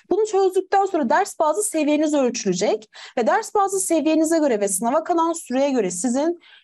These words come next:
günlük ne kadar saat çalışacağınız hesaplanacak. Bu da şuradaki performans sayfasında. Ana sayfayı gördünüz değil mi? Şu aşağıda performans. S B S'yi çözüp performansa tıklayacaksınız aslında. Buradan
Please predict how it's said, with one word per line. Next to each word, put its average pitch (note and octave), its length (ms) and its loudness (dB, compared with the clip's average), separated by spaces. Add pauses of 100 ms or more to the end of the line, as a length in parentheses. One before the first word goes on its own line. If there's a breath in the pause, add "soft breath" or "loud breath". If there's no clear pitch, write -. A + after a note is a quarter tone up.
günlük D4+ 440 2
ne F#4 120 0
kadar C4 360 2
saat F3 400 -4
çalışacağınız F3+ 680 -4
hesaplanacak. A3 720 -2
Bu E4+ 80 -2
da F#4+ 80 2
şuradaki F4 460 0
performans C4+ 680 0
sayfasında. F#3 560 -4
Ana C#4 200 -2
sayfayı C4+ 460 -2
gördünüz G3+ 480 -2
değil F4+ 80 -2
mi? C4+ 80 -4
Şu E4 140 -2
aşağıda D#4 360 -2
performans. A3 720 -4 (600 loud breath)
S - 180 0
B A4+ 220 2
S'yi D#4 220 0
çözüp G#4 340 0
performansa F4+ 540 0
tıklayacaksınız F#3 720 -2
aslında. C4 480 -2
Buradan G#4 480 2